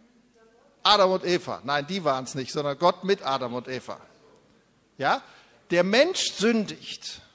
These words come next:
Seine Reaktion ist, er verzieht sich. Es ist ihm klar, es ist irgendwas schiefgelaufen, er versteckt sich. Und wenn Gott jetzt gesagt hätte, "Ich habe hier eine Beratungsstelle, ich warte dann mal, bis die kommen und mich um Rat fragen",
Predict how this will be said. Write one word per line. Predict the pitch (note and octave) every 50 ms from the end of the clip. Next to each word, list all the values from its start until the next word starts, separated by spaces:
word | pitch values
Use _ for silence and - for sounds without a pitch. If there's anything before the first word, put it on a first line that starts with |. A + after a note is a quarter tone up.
| _ _ _ _ _ _ _ _ _ _ _ _ _ _ _ _ _ _ _ _ _ _ _ _ - - - - -
Seine | D3 C3 D3 E3+ G#3+ C4+ D#4 D#4+ D4+ B3
Reaktion | B3 B3 B3 B3 A#3+ A#3 - - - - A3+ A3+ A#3 A#3
ist, | A3+ - A3+ F#3+ - -
er | - G#3+ F#3+
verzieht | - - A3 F#3 - - - G#3+ G#3+ - -
sich. | - C#3 A#2+ -
Es | D3+ D3+ F3
ist | F#3 E3+
ihm | F#3+ F3+ -
klar, | - G#3 B3 C4+ A3+
es | E3
ist | F#3+ G3 G3
irgendwas | A3 G#3 G3+ F#3+ F3+ E3 D#3 C#3
schiefgelaufen, | - - A#3 A#3+ - - G#3+ G3+ G3 F#3+ G#3 G#3 - G#3+ G#3 - -
er | D#3+ D#3+
versteckt | - F3+ E3 - - - D#3+ - - - -
sich. | - - - - - - _ _ _ _ _ _ _ _ _ _ _ _ _ _ _ _ _ _ _ _ _ _ _ _ _ _ _ _ _ _ _
Und | - F3+ E3+ E3
wenn | G3 F#3+ F3+
Gott | D#3 G#3+ C4+ - - -
jetzt | D4+ - - - -
gesagt | E3+ D3 F3 G3 A3 - - -
hätte, | G3+ G3 F#3+ - F#3
"Ich | - D3+ -
habe | F#3 F#3 - D#3
hier | D3+ C#3+
eine | C3 C3+
Beratungsstelle, | C3 C#3 C3+ C3 F3+ A3+ - - G3 F#3 - - - F#3 F#3 F#3 F#3+ E3+
ich | B2+ - C#3
warte | D3 E3 F3 - D#3
dann | D3 D3
mal, | D3+ D3 C#3+
bis | C#3+ C#3+ -
die | - C3+
kommen | - - E3 F3 F#3+ F#3 F3+ F3+ F3+
und | - D#3+ C#3+ C#3+ C#3 C3+ _ -
mich | D3+ D#3+ D3
um | D3 B2
Rat | A#2 B2 C#3+ F#3 G#3 -
fragen", | - - A3 A3+ A#3+ A#3 A#3+ D4+